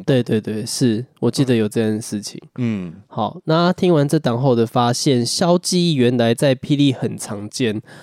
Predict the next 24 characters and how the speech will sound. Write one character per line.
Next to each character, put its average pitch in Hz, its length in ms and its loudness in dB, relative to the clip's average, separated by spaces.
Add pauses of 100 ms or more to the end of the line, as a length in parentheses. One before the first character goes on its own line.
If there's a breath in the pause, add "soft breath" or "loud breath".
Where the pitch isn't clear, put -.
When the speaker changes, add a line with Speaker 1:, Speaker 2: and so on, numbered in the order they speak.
(240 loud breath)
Speaker 1:
哦， 120 160 -2
确 - 200 0
实， 180 320 -6 (440 loud breath)
我 131 100 4
一， 170 100 4
Speaker 2:
是 165 60 4
啊。 156 260 -2 (100)
Speaker 1:
我 139 100 2
一 175 100 4
想 139 180 -2
到 147 180 4
的 131 60 4
是 - 180 0
红， 113 380 -4
看 147 180 0
了， 123 240 2
他 - 180 -2
先 165 180 2
看 165 180 0
了 131 140 0
《冰 139 180 0
封 135 180 2
诀 110 240 -4
二》， 104 180 -2